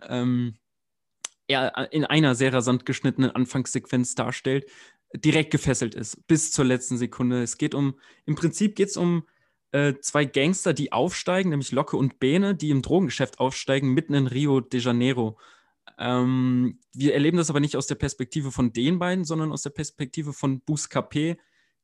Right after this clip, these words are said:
der da so mehr oder weniger reinstolpert. Äh, er will Fotograf werden, er will den rechten Weg gehen,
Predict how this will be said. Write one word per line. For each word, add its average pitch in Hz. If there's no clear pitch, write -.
der 139
da 139
so 131
mehr 131
oder 127
weniger 123
reinstolpert. 170
Äh, 123
er 135
will 151
Fotograf 147
werden, 170
er 131
will 135
den 135
rechten 143
Weg 156
gehen, 151